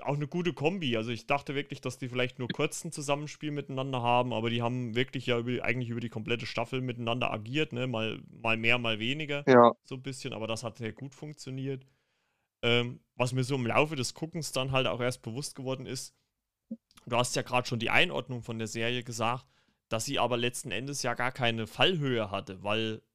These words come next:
Speaker 1: wir wissen ja alle, was dann passiert, ne? Also, es ist ja im Prinzip nur 'ne Geschichte, die zwischen zwei Filmepisoden erzählt wird. Also,
Speaker 2: Ja.
Speaker 1: es, es war ja irgendwie klar, dass es jetzt einfach nur 'ne Story ist, die erzählt wird, dass,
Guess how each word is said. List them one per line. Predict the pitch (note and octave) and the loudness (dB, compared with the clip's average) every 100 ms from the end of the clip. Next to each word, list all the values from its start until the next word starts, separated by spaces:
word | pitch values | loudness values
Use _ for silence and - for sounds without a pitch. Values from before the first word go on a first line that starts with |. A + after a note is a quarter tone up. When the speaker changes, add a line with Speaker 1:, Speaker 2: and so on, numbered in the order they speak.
| _ | _
Speaker 1:
wir | - A#2 A#2+ | -2 0 2
wissen | F#3+ F3+ | 0 2
ja | C3+ A#2 | 4 6
alle, | A#2+ B2+ A#2+ A2 - _ | 4 2 0 -2 -8 _
was | A#2+ B2 - | -2 -2 0
dann | A#2 A2+ A2 - | 0 0 -8 -12
passiert, | - A2+ - D#3+ E3+ A2 - _ | -2 -2 0 2 2 2 -6 _
ne? | A2 B2+ - | -2 0 -2
Also, | G#2+ A2+ | -4 -4
es | A#2 | -4
ist | D3 | 0
ja | C3+ | 0
im | B2 | 0
Prinzip | B2+ - C3+ C#3 | -4 -6 -8 -6
nur | C3 | -4
'ne | C3 | -4
Geschichte, | - - D#3 - B2+ | -2 -2 -4 -6 -6
die | B2 | -6
zwischen | A2+ C#3 C3 B2+ | -6 -6 -6 -6
zwei | - A2 A2 | 0 2 2
Filmepisoden | C#3 D#3+ - A2 A2+ A2+ A#2 - | 2 0 -2 -8 -6 -4 -6 -6
erzählt | - G#2 G#2 G#2+ | -8 -6 -6 -2
wird. | B2 C3 _ _ _ _ _ _ _ _ | -4 -4 _ _ _ _ _ _ _ _
Also, | A#2 A2+ A2+ | -2 0 6
Speaker 2:
Ja. | C3+ C3 - | 10 10 8
Speaker 1:
es, | B2+ - - - - | 0 -8 -10 -16 -12
es | A#2+ | -2
war | A#2+ C#3+ | 6 8
ja | D#3 | 10
irgendwie | D3 C#3+ B2+ | 8 4 -4
klar, | - B2 C#3 | -2 0 2
dass | C#3 - | 0 -4
es | - | -4
jetzt | C3 | -2
einfach | E2+ C3 C3 | -2 -2 -4
nur | B2 B2+ | -2 -2
'ne | B2 | -2
Story | A2 B2+ C#3+ D3 | -2 -2 -2 -4
ist, | - - | -6 -4
die | |
erzählt | A2 - B2+ D3 | -4 -2 -4 -2
wird, | C#3+ C3 - | -4 -6 -6
dass, | A#2 - | -6 -6